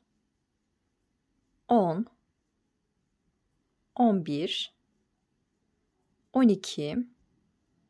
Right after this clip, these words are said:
Yukarı doğru kaydırdım. On üç. On dört.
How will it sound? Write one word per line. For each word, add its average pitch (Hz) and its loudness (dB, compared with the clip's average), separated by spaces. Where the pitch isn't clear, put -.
Yukarı 185 -4
doğru 156 -6
kaydırdım. 156 -8
On 202 -2
üç. - -12
On 196 0
dört. 151 -6